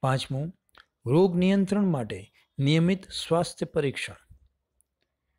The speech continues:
વિદ્યાર્થી મિત્રો, રોગ નિયંત્રણ માટે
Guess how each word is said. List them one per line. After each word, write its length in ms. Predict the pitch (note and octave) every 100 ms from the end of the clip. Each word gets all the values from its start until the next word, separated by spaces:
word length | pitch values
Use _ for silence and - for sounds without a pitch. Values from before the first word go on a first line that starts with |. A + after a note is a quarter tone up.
| _ _ _ _ _ _ _ _ _ _ _ A#2+
વિદ્યાર્થી 360 | A2+ A#2 G#2+
મિત્રો, 460 | A2+ A2+ C3+ D#3+ - _ _ _ _ _ B2+
રોગ 280 | D#3 G#3+
નિયંત્રણ 400 | G#3+ A3 G#3+ G#3+
માટે 680 | G#3 G#3 G3+ - A3 A3 -